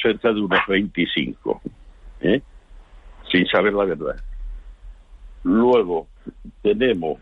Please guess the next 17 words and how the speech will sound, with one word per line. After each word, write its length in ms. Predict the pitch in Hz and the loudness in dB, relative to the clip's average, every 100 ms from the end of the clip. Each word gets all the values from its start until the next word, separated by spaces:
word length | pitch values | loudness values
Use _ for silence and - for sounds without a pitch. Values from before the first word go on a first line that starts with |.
| - | -4
la, 800 | 82 85 82 78 76 71 71 - - - | 0 2 2 0 -2 -4 -6 -8 -14 -10
la 340 | - 80 80 76 - | -2 2 2 0 0
víctima, 640 | 131 127 - 76 69 76 - - | 0 0 -2 -2 0 -6 -8 -4
perdón, 400 | 87 92 123 135 - - - | 0 2 2 0 -10 -18 -12
eh, 300 | - - 98 - | -8 -6 -6 -4
tengo 300 | - 101 - | 2 4 4
que, 160 | 98 104 | 4 2
eh, 80 | 98 - 98 | 2 0 -2
<laughs> 180 | 87 95 | -2 -2
basarme 720 | 104 107 - - 139 107 107 | 0 -2 0 0 0 0 -2
del 280 | 101 92 90 | 0 -2 0
documento, 760 | 98 87 107 135 127 - 123 - - - - | 0 0 0 2 0 2 0 0 -12 -20 -16
¿eh? 260 | - 92 127 - - - - - - - - - - - - - - - - - - - - | -4 -2 -2 -4 -20 -20 -20 -20 -20 -18 -18 -20 -14 -14 -14 -16 -20 -20 -20 -20 -20 -10 0
Los 360 | 107 113 113 | 4 6 4
reencuentros 1080 | 117 117 120 165 170 175 160 160 147 139 123 - | 2 -2 2 2 2 2 2 4 2 0 -4 -6
con 160 | 127 | -6
familiares 640 | 110 127 123 127 156 151 | -4 -4 -2 0 0 0